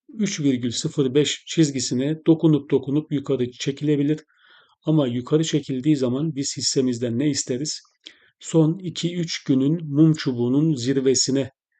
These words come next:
çıkmalı. Zirvesini geçip geçtikten sonra da günü o seviyede kapatmasını bekleriz. Mesela şu andaki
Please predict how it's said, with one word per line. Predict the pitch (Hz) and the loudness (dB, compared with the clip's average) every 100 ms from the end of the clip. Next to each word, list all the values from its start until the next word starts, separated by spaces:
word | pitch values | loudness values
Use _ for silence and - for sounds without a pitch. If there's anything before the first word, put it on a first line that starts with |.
| _ _ _ - | _ _ _ -10
çıkmalı. | - - 127 123 120 | -10 -4 -2 -2 -4
Zirvesini | 120 127 135 135 127 135 123 | -4 -2 2 2 2 2 0
geçip | 120 135 - 165 _ _ _ _ _ - | 0 -2 -2 -4 _ _ _ _ _ -2
geçtikten | 135 131 - - 151 143 | 0 0 -8 -2 0 0
sonra | - 131 123 123 | -2 -2 -2 -2
da | 160 165 _ _ _ _ _ | -4 -4 _ _ _ _ _
günü | 131 143 135 175 - - | 0 2 2 0 -2 -4
o | 156 | -2
seviyede | - 139 123 120 156 | 2 0 2 0 0
kapatmasını | 156 - 139 131 131 123 135 151 156 147 | -4 -8 -8 -6 -6 -4 0 0 -2 -4
bekleriz. | 131 - 139 120 - - _ _ _ _ _ _ _ _ | -6 -2 -2 -2 -8 -12 _ _ _ _ _ _ _ _
Mesela | 165 160 131 131 165 - _ _ _ _ _ _ 180 | 2 4 4 2 0 -6 _ _ _ _ _ _ -16
şu | 156 196 180 | -2 2 4
andaki | 143 135 123 131 | 4 2 0 -4